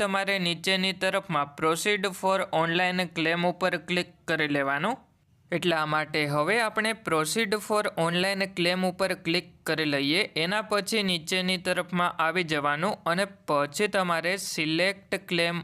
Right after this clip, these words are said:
ઓપ્શન ઉપર એક વખત ક્લિક કરી લેવાનું અને પછી તમારે પી એફ એડવાન્સ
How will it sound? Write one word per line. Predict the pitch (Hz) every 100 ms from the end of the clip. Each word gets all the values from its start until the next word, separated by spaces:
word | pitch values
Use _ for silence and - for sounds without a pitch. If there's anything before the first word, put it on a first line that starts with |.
| -
ઓપ્શન | 151 147 - 180 180
ઉપર | 180 185 170
એક | 165
વખત | 165 170 160 170 165
ક્લિક | 165 165 - -
કરી | 160 151 143
લેવાનું | 139 139 151 240 - _ _ _ _
અને | 156 165 160 -
પછી | 156 151 233 233
તમારે | 214 208 208 208 -
પી | 175 180
એફ | 196 208
એડવાન્સ | 180 180 190 180